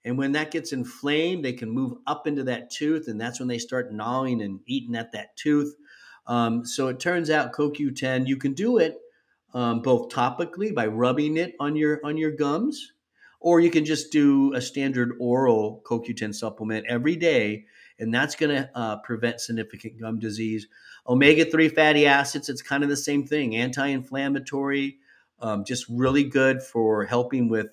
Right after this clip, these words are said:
um, what's called periodontitis, which is a severe form of gingivitis. So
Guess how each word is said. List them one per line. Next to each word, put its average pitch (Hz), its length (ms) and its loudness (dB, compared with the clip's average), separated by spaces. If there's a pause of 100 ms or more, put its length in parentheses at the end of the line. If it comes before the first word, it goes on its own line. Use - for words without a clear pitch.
um, 104 200 -6
what's 110 200 -6
called 107 340 -6
periodontitis, 123 1040 -2
which - 180 -8
is 98 120 -12
a 98 160 -4 (280)
severe 113 540 -2
form 147 340 0
of 135 140 -2
gingivitis. 143 640 0
So 110 300 -2